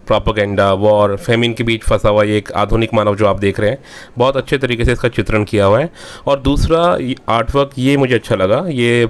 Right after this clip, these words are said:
Prince of, अ, Darkness है, अ, जिसको सिंबलाइज करता है ये कैरेक्टर, तो इसका चित्रण मुझे अच्छा लगा। और ये जो फ्रंट पेज है,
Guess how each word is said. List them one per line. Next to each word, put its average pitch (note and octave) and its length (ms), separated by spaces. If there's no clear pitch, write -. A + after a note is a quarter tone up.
Prince A2 280
of, A#2 260
अ, G#2 140
Darkness G#2 520
है, A2+ 80
अ, G#2 960
जिसको G2+ 320
सिंबलाइज G2+ 460
करता G2+ 260
है G2+ 140
ये G2+ 260
कैरेक्टर, F#2 460
तो A#2+ 320
इसका C3+ 500
चित्रण B2+ 340
मुझे A#2 220
अच्छा G#2+ 220
लगा। A#2 200
और D3 220
ये D3+ 60
जो D#3+ 80
फ्रंट A#2+ 320
पेज F#2+ 280
है, F2+ 200